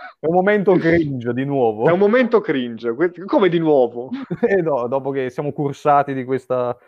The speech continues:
Speaker 1: di que-
Speaker 2: <laughs> Very nice. Very evil.
Speaker 1: Ecco, que-
Speaker 2: Eh, chissà se faranno fare qualche match anche a Don House, non lo so.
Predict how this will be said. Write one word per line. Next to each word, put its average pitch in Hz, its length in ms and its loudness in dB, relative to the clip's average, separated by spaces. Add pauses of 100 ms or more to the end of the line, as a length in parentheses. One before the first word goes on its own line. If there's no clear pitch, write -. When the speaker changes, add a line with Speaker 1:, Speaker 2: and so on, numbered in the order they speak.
(240)
Speaker 1:
di 214 100 0
que- - 640 -8
Speaker 2:
<laughs> 185 1080 2 (1120)
Very 139 240 0
nice. 131 460 -8 (640)
Very 139 380 0
evil. 139 360 -2 (100)
Speaker 1:
Ecco, 113 380 -10
que- 139 340 2
Speaker 2:
Eh, 135 80 -2
chissà - 240 0
se 311 160 0
faranno 147 320 2
fare 139 240 2
qualche 139 300 0
match 139 440 -2
anche 170 200 -2
a 160 40 2
Don 151 200 -2
House, 147 380 2
non 135 180 0
lo 139 180 2
so. 156 120 2